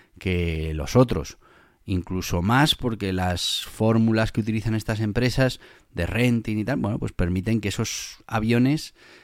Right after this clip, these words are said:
sean más nuevos. Eh,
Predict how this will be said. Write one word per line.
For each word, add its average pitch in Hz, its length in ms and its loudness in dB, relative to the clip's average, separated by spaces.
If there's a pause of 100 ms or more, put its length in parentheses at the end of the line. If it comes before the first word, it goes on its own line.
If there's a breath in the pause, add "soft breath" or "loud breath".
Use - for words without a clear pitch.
(100)
sean 110 320 -4
más - 220 -4
nuevos. 117 600 -2 (1120 loud breath)
Eh, 82 840 -4